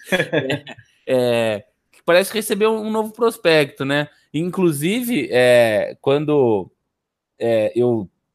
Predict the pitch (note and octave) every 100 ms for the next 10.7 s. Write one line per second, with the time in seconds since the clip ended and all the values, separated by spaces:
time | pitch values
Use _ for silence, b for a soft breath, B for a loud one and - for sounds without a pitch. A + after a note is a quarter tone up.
0 | - B2 B2+ B2+ B2 C3 B2 A2+ - B2
1 | D3 D#3 A#2 - C3 D#3+ C#3 B B B
2 | A#2+ A#2 B2+ C#3+ C3+ - C#3 C3 - B2+
3 | A2 F2+ _ _ - G#2 B2 C3 C3 B2+
4 | A#2+ B2 B2+ - B2 A#2 - G2 F#2+ C3
5 | C#3 - _ _ _ _ - G#2 G#2 G2
6 | F#2 F2 E2 D#2+ _ _ _ C#3 - D4+
7 | C#4+ C#3 D3+ D3 A#2+ B2+ B2+ A#2 G2 D#2+
8 | - _ _ F#2+ F2+ G#2 A2+ B2 A#2 -
9 | - A2 G2+ A2 C#3 B2+ A2+ G#2 G2 A2
10 | G#2+ G2+ B2 D3+ - G#2+